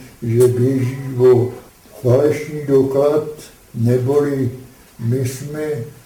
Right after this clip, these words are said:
museli hned od první kontroly prchat. Ovšem dostali jsme se do zátahu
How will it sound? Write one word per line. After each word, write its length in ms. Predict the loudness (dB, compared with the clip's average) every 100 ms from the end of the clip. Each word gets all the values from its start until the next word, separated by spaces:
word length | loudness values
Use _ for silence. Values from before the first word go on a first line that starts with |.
| -8
museli 840 | -4 -2 -2 -4 -6 -4 -4 -4 -8 -18 -20 -20 -12
hned 560 | -4 -2 0 -2 -4 -8 -16 -20 -20 -20 -10
od 220 | -6 -6
první 580 | -8 -8 -8 -8 -8 -6
kontroly 840 | -2 -2 -2 -4 0 0 0 -2 -6 -8 -16 -8 0
prchat. 680 | 2 2 2 2 2 -4 -14 -20 -20 _ _ -8
Ovšem 680 | -6 -6 -6 -6 -4 -6 -10 -16 -18 -6
dostali 640 | -2 -2 -2 -2 -2 -2
jsme 340 | -6 -6 -6
se 400 | -6 -2 -2 -2 -8 -16 -14
do 480 | -4 0 2 0 -2 -6 -4
zátahu 960 | 0 2 0 0 0 0 0 -4 -6